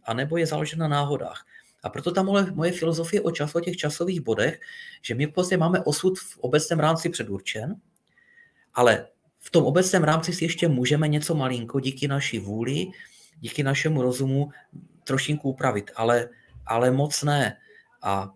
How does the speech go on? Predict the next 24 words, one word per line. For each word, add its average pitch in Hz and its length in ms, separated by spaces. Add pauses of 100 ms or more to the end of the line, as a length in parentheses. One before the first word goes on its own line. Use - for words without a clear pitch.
taky 139 200
se 165 100
mě 151 280
ptají 156 200
studenti: 151 420
"No 147 140
a 139 40
co - 180
je 208 40
vlastně 147 320
smyslem 107 440
života?" 92 440 (840)
A 98 480 (540)
často 143 260
odpovídám: 170 360
"No, 143 80 (140)
on 139 220
ten 147 160
život 151 300
třeba 131 320
žádný 117 300
smysl - 300
ani 107 160
nemá. 185 380